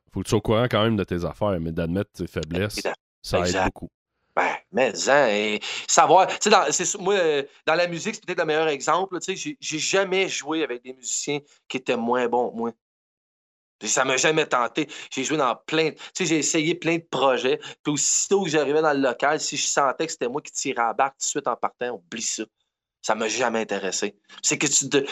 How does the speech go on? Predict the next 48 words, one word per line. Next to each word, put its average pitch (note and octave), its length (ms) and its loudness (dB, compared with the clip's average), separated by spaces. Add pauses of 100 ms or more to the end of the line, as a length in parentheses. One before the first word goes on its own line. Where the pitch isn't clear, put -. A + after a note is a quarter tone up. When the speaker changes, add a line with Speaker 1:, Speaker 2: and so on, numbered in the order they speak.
(140)
Speaker 2:
sais, - 120 2
c'est E3 100 2
comme, F3+ 200 4
euh, C#3+ 340 4 (240)
c'est G3 100 -2
Speaker 1:
Deviens F3+ 100 6
Speaker 2:
comme E3 80 4
la, E3 80 4
Speaker 1:
boulet, - 340 6
là. B2 40 2
Speaker 2:
<laughs> A#2+ 60 0
c'est - 140 -12
comme C4 100 6
la C4 140 8
fille B3+ 140 2
que - 60 -2
tu G3 80 -2
rencontres F#3+ 540 0
le, F3+ 300 -4
le F3+ 80 0
premier F3+ 260 -2
soir, G3+ 460 0
là, A3 220 0 (580)
puis - 80 -20
tu - 160 -16
peux F3+ 80 -2
la F3 140 2
fourrer E3+ 260 -2
dans E3+ 100 0
le C#3+ 60 -4
cul E3+ 180 -12
dans D3+ 120 -2
le B2+ 60 -6
char C3+ 280 -2
le A#2+ 80 -4
premier A2+ 240 -8
soir. - 240 -12 (1400)
Ça F2+ 100 -8
va A2 100 -4
pas B2 120 -2
te - 80 -8
faire B2+ 140 0
longtemps A2+ 440 -2
qu'elle. F#2+ 280 -8 (1500)
Tu - 80 -8
comprends ? C#3 360 2
Speaker 1:
Ça F2+ 60 2
risque, G2+ 340 -2